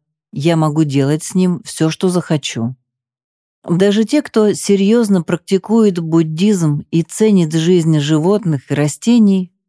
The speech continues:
могут относиться к собственному телу с пренебрежением и жестокостью. Иногда мы используем своё тело, чтобы наказать кого-то другого или самих себя.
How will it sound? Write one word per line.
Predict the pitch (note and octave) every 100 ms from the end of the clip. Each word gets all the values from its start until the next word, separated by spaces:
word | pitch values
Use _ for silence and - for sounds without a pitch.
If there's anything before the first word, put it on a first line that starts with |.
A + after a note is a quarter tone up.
| -
могут | F3 G3+ A3+ G3+ G3
относиться | F#3 F#3+ F#3 A3+ G3+ -
к | F3
собственному | - F#3+ - - E3+ E3 D#3+
телу | - G3+ G3+ F3+
с | -
пренебрежением | - E3 E3 C#3 D3 C#3 E3+ F#3 D#3+ D3 C#3
и | D3+
жестокостью. | D3+ D#3+ - D3+ C3 B2 - - G3 C#3 _ _ _ _ _ _
Иногда | F#3+ G#3 G#3+ C4+
мы | C#4+ A#3
используем | G#3 B3 B3 G3+ G#3
своё | F#3 F#3 F3+
тело, | F3 A3 A3+ E3
чтобы | D3 - E3+ F3+
наказать | F3 - E3+ E3 A#3 -
кого-то | F3 E3 F#3 E3+
другого | D#3 D#3+ D3+ F3+ F3 B2+ C#3 _ _ _ -
или | F3 F3+ G#3+ A3 A3
самих | - G3+ G3 E3 D3
себя. | - D3+ C3 A#2